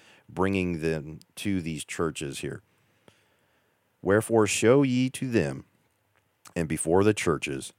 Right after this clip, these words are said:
the proof of your love and of your boasting on your behalf."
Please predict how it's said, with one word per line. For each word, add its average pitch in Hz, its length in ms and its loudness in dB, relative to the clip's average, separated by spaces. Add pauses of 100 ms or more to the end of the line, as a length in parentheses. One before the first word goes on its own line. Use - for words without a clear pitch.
(420)
the 78 140 -4
proof - 680 2 (560)
of 87 180 -2
your 95 200 4
love 78 520 4 (540)
and 82 160 -4
of 80 140 -2
your 98 120 2
boasting 98 760 0 (200)
on 78 300 -4
your 95 340 0
behalf." 92 720 -8